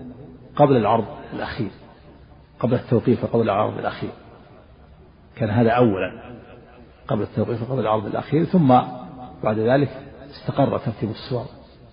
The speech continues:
على العرضة الأخيرة في عرضة جبري-، جبرائيل، وقال إن النبي صلى الله عليه وسلم على ما هو عليه الآن في المصحف، فقالوا إنه الترتيب بالنص، لكن هذا كان أولا، ثم بعد ذلك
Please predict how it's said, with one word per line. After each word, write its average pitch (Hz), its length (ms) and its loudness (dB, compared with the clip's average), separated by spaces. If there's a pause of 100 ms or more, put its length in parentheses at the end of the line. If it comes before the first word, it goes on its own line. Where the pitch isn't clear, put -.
(140)
على 117 80 -4
العرضة 110 340 0
الأخيرة - 500 -4
في - 80 -12
عرضة - 200 -6 (560)
جبري-، 110 400 -2
جبرائيل، 110 420 -4 (960)
وقال 113 360 -2
إن 101 140 -4
النبي 101 400 -4
صلى - 100 -12
الله 101 120 -8
عليه 139 100 -2
وسلم 160 240 0 (640)
على 117 120 4
ما 120 100 4
هو 107 140 0
عليه 104 300 0
الآن 110 160 -4
في - 100 -14
المصحف، - 400 -10 (1900)
فقالوا 123 380 2
إنه 110 140 -4
الترتيب 139 460 -4
بالنص، 113 440 0
لكن 113 220 -4
هذا 117 160 0
كان 117 200 0
أولا، 123 440 2 (760)
ثم 139 120 2
بعد 113 140 2
ذلك 135 420 -6